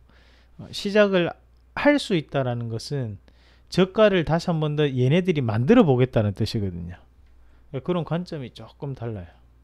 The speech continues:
음. 그래서 지금 여기 차트로 지금 알테오젠 같은 경우에도 앞에서 그런, 어, 뭐랄까, 이제 임상 관련해서 주가가 한번 많이 올랐거든요. 많이 오르고 난 다음에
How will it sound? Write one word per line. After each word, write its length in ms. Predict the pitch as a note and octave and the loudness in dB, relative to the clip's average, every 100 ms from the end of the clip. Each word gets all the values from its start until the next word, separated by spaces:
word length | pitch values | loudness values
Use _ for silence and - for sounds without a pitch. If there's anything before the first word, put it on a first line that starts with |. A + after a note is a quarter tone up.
| _ _ _ _ _ _ _ | _ _ _ _ _ _ _
음. 180 | C#3 A2 - _ _ _ _ _ _ _ _ _ _ _ _ _ _ _ _ _ _ _ _ _ - - _ - - - - | -20 -20 -20 _ _ _ _ _ _ _ _ _ _ _ _ _ _ _ _ _ _ _ _ _ -20 -20 _ -20 -20 -20 -8
그래서 260 | D3 C#3+ | -6 -4
지금 400 | D#3 E3 E3 D#3+ | -6 -6 -4 -2
여기 260 | E3 E3+ D#3+ | -4 -4 -6
차트로 800 | - - - F#3 E3 D3+ C#3+ C#3 | -6 -10 -4 -2 0 0 0 0
지금 200 | C3+ C#3 | -2 -6
알테오젠 640 | - D#3+ - F#3 F3+ E3 | -6 -6 -4 -4 -2 -2
같은 260 | C3 A2 B2 | -4 -6 -8
경우에도 640 | A#2+ C3 B2+ A2+ C3 G#2+ - - - - | -6 -6 -8 -8 -10 -10 -14 -20 -20 -8
앞에서 800 | - G#3+ A3+ G3 F3+ D#3+ D3+ C3+ | -6 -2 0 0 0 0 0 -2
그런, 480 | - F3 C#3 D3 F3+ - _ _ _ _ - | -4 -2 -2 -4 -8 -14 _ _ _ _ -18
어, 260 | A2+ G#2+ - - _ _ _ - | -14 -14 -16 -20 _ _ _ -12
뭐랄까, 360 | C#3 C3+ C3+ | -6 -4 -4
이제 140 | A2 - | -6 -6
임상 380 | G#3+ A#3+ G3+ D#3+ | -6 -2 -2 0
관련해서 420 | D#3 D3+ B2 A2+ | -2 -2 -4 -8
주가가 340 | C#3 E3 C#3+ | -12 -10 -8
한번 220 | A#2 A#2+ G#2 | -6 -8 -8
많이 220 | F2 C3 | -8 -8
올랐거든요. 460 | D#3+ C#3 - F#2 E2+ - - | -6 -8 -10 -18 -20 -20 -10
많이 260 | A#2+ C3 | -6 -4
오르고 160 | E3+ E3+ | -4 -4
난 240 | A#2 A#2+ | -6 -6
다음에 480 | C3 B2 B2 C#3+ E3 | -6 -6 -6 -6 -10